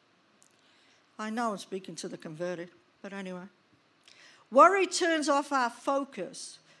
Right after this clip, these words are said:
to the one who truly cares for us, which is Jesus. And it gets us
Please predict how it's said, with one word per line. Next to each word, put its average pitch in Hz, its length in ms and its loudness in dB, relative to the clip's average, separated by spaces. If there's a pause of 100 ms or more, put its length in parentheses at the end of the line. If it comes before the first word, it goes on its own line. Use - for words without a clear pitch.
(140)
to 254 160 0
the 233 100 2
one 254 360 4
who 247 80 2
truly 240 400 -2
cares 208 340 -2
for 175 120 -12
us, - 220 -16 (840)
which 208 220 -6
is - 280 -2 (320)
Jesus. 185 560 -6 (920)
And 233 100 0
it 254 140 0
gets 320 360 6
us 320 340 2